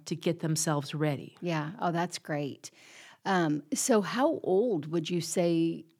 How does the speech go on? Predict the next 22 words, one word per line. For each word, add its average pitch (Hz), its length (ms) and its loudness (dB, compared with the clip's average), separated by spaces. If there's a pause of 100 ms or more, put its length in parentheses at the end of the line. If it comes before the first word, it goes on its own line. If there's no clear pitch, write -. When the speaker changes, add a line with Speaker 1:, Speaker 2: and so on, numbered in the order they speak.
(100)
Speaker 2:
you 180 240 0
can 170 320 2
ask 160 480 -4
a 170 100 2
child 156 360 0
to 156 80 0
wake 147 220 0
himself 151 500 0
up 139 260 -4
at? - 380 -6
You 175 100 -2
know, 147 120 2
what 165 360 0
age 170 380 4
should 139 320 -4
you 156 80 4
get 151 180 0
this - 180 -6
alarm 139 380 0
clock? - 360 -6
Speaker 1:
Yeah. 156 200 -2
Well, 202 400 4